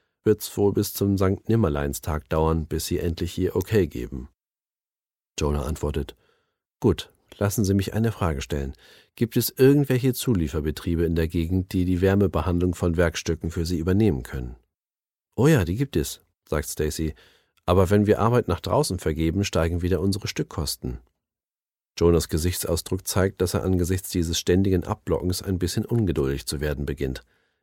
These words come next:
Er zeigt auf die Berge von Beständen. „Wie viel Geld steckt da drin?“ Lou sagt, „Ich weiß nicht,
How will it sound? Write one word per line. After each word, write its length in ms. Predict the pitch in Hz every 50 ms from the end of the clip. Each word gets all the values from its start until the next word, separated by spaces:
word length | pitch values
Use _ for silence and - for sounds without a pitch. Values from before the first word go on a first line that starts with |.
| _ _ -
Er 100 | 90 85
zeigt 320 | - - 95 90 - -
auf 60 | - -
die 140 | - 90
Berge 300 | - - 90 90 90 87
von 200 | 82 - 92 82
Beständen. 480 | 80 95 - - 101 104 - - 76 76 - _ _ _ _ _ _ _ _ _ _ _ _ _ _ _ _
„Wie 140 | - 131 143
viel 180 | - 156 135
Geld 300 | 117 123 127 139 139 -
steckt 280 | - - 127 123 - -
da 80 | 104
drin?“ 300 | 104 - - 123 85 65 - - _ _ _ _ _ _ _ _ _ _ _ -
Lou 140 | - - 69
sagt, 340 | 67 69 67 69 - - _ _ _ -
„Ich 160 | 80 80 80
weiß 260 | 90 107 127 131 -
nicht, 240 | - 80 73 - -